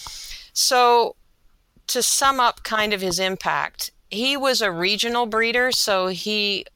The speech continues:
was very, uh, interested and required to look at impacts that he could have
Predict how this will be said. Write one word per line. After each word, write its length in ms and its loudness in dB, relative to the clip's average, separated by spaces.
was 220 -2
very, 560 0
uh, 320 -2
interested 800 -2
and 440 -6
required 720 0
to 100 -2
look 280 0
at 160 0
impacts 560 -2
that 120 -6
he 140 -6
could 160 -6
have 320 -4